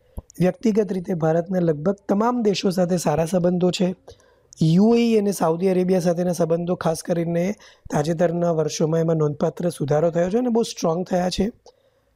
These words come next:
આબુધાબીના ક્રાઉન પ્રિન્સ બે હજાર સત્તરમાં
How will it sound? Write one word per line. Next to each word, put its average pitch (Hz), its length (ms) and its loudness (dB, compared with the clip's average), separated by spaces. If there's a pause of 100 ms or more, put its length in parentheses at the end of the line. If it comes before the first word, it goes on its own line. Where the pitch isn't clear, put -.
(240)
આબુધાબીના 208 720 0
ક્રાઉન 190 420 -2
પ્રિન્સ 180 560 -2 (500)
બે 170 160 4
હજાર 170 200 0
સત્તરમાં 160 800 -4